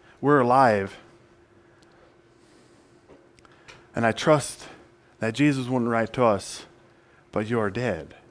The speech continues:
You think you're alive, but you are dead." And, uh,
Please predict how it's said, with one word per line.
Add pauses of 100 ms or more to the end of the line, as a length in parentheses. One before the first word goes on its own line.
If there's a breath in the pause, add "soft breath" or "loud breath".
(300)
You
think
you're
alive,
but
you
are
dead." (880 soft breath)
And,
uh,